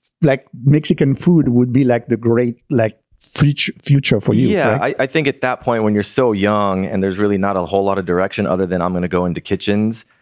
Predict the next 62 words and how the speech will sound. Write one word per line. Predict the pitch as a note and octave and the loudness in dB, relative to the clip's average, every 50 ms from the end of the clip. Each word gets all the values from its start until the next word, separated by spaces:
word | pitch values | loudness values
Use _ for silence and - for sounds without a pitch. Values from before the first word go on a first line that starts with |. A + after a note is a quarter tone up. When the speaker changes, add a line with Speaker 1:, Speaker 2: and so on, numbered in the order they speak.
| _ _ - | _ _ -2
Speaker 2:
maybe | G2+ A2 G#2+ G#2+ | 0 0 2 2
the | G2+ F#2 | 0 0
parents | - - G2+ G2 G2 - F#2+ | 0 0 0 0 0 -2 -4
at | - | -4
that | F#2 F2+ - | -4 -6 -4
point | - F#2+ F#2 F2+ | -4 -4 -2 -2
are | |
like, | F2+ F2+ F2 - | -2 -2 -4 -2
"What | E2 F2+ F2 F2+ | -2 -2 -2 -2
have | D#2 D2 | -4 -4
we | E2 E2 | -6 -4
done | D#2 E2 E2 D#2+ | -4 -4 -4 -2
wrong?" | D#2 D#2+ E2+ E2+ E2+ E2 D#2 D#2 - _ _ _ - - D#3+ - | -2 -2 -2 -2 -4 -4 -6 -10 -14 _ _ _ -2 -2 -2 0
You | - A2 G#2+ | 2 0 0
know? | G#2 G2+ G#2 A2 B2 - - | 0 0 -2 -2 0 -2 -2
Speaker 1:
<laughs> | - - - - - - | -4 -4 -4 -6 -4 -2
Speaker 2:
But | - C3+ A2 F#2+ - - - - - - _ _ - | 0 -2 -2 -2 -6 -8 -16 -18 -18 -20 _ _ -6
I'm | G2+ G2 F#2+ | -4 -4 -2
making | G2 G2 F#2+ - G2 F#2 F2+ | -2 -2 -2 -2 -4 -4 -4
up | E2+ - | -4 -6
for | - - E2+ D#2+ D#2 | -8 -8 -6 -6 -6
it | - - | -6 -6
every | - F#2 F2+ E2+ F2+ F2 E2+ | -4 -4 -4 -2 -4 -4 -4
single | - - E2+ E2 D#2 C#2+ C#2 | -4 -6 -6 -6 -6 -6 -4
day. | C#2 A#1+ G1+ | -4 -6 -6
So | - F2 D2+ | -4 -4 -4
that's, | E2 D#2+ - - - - - | -4 -4 -4 -6 -10 -8 -6
it's | - - - | -4 -2 -2
just | B2 A2+ - | -2 -4 -6
the | - G2+ | -10 -4
thing, | A#2 A#2 G2+ F2+ E2+ | -2 -2 0 0 -2
right? | E2+ F2 G2 - - _ - | -2 -2 -4 -6 -8 _ -6
But | G#2+ G2 F#2 - - | -4 -4 -4 -2 -4
I | A2 | -6
think | - - B2 A2+ G2+ | -2 -2 -4 -2 -2
at | A2 - | -4 -2
the | G#2+ G#2+ | 0 -2
end | A2 G#2+ | 0 0
of | G#2 | 0
the | G#2 | 0
day, | G#2 G2 G2 G2 | 2 0 0 -2
too, | - - A#2 A2 F#2 | -2 -4 -4 -2 0
they | G2 G2 | -2 -2
saw | F#2+ - - G2 F#2+ F#2 F2+ E2+ | -4 -2 -2 0 0 0 0 -2
the | D#2 F#2 | -4 -6
discipline | D#2+ G2+ G2+ - A2 - - G2 F#2+ | -6 -4 -6 -6 -6 -6 -6 -4 -4
that | F#2 F2 | -2 -4
was | F2 D#2+ | -6 -6
being | - F#2 F2+ F2+ | -4 -4 -4 -4
instilled | F2 E2+ - - F#2+ F#2+ G2 - | -4 -6 -6 -2 -2 -2 -2 -2
in | - F#2 G2+ | -4 -4 -2
me | A2 B2 C#3+ E3 F3+ - _ _ _ - - - _ - | -2 -2 -2 -2 -4 -6 _ _ _ -20 -20 -20 _ -6
by | - G2 | -6 -2
somebody | - A#2 G#2+ G2+ G2+ G2+ G2+ | -2 -2 0 0 0 0 2
other | G2+ G2 F#2 | 2 2 0
than | F#2+ F#2 F2+ | 0 0 -2
a, | - - | -4 -6
a | F#2 E2+ | -8 -6
soccer | - F2+ F#2 - G2 | -4 -4 -4 -4 -6
coach | - - G2 F#2+ - | -4 -2 -4 -2 -2
or | F#2 E2+ | -4 -4
themselves. | F2 F2+ E2+ - F#2+ F2+ F#2+ G2+ A2+ C#3 D3+ - | -4 -4 -4 -2 -2 0 0 0 0 -2 -4 -8